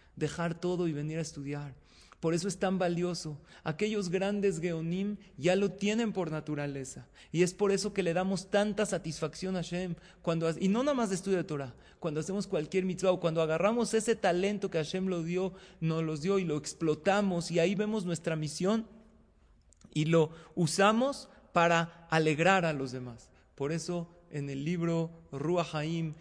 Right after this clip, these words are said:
dice Rav Chaim Volozhin una frase que es muy importante memorizar. Dice, "Ha'adam lo leatzmo nivra, ela leoil la'acherim".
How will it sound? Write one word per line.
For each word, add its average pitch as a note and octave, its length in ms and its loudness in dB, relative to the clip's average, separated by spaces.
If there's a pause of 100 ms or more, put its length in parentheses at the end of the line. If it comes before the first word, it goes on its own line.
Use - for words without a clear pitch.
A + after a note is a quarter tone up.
(160)
dice D3+ 300 -6
Rav C3+ 180 -6
Chaim D3+ 360 -6
Volozhin C#3 640 -6 (320)
una D3 220 -8
frase D3+ 440 -6
que - 80 -12
es C#3 80 -8
muy D3 160 -6
importante C#3+ 640 -8 (300)
memorizar. C#3 880 -8 (120)
Dice, D3 280 -6
"Ha'adam D3+ 720 -2 (240)
lo F3+ 260 2
leatzmo E3 640 -2
nivra, D#3+ 600 -4 (260)
ela F3+ 360 0
leoil C#3+ 480 -4
la'acherim". C3+ 540 -8